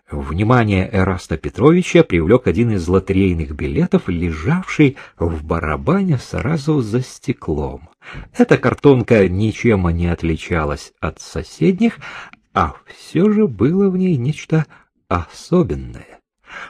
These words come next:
Продавец покрутила ручку, билет переместился, затерялся среди других и вдруг вынырнул немного сбоку. Фандорин мог поклясться, что это был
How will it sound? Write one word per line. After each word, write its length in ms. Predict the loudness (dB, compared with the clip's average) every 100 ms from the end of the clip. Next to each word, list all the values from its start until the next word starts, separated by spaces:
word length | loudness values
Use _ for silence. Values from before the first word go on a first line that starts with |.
| _
Продавец 560 | 0 4 6 6 4 0
покрутила 640 | -4 -2 -2 0 0 0
ручку, 560 | 0 -2 -4 -2 0
билет 420 | 2 2 0 -2 -4
переместился, 1000 | -6 -6 -8 -8 -4 -4 -6 -2 0 -2 -8 -20 _
затерялся 1200 | -6 -2 0 0 4 4 6 4 0 2 4 4 0
среди 400 | -6 -4 2 2
других 680 | 2 0 4 4 4 -2 2
и 120 | 4
вдруг 440 | 6 6 6 4 -6 -6
вынырнул 1000 | -4 -4 -4 2 4 4 2 2 2 2 0
немного 920 | -4 -2 -2 -2 0 0 2 2 0
сбоку. 800 | -2 -6 -6 -6 -8 -14 -14 -14 _ _ _ _ _ _ _ _ _ _ _ _ _ _
Фандорин 640 | -10 -6 -4 0 2 2
мог 280 | 0 -4 -6
поклясться, 920 | -6 -4 -4 -2 -2 -4 -16 -12 -12
что 300 | -10 -12 -6
это 240 | -6 -4 -2
был 340 | 2 4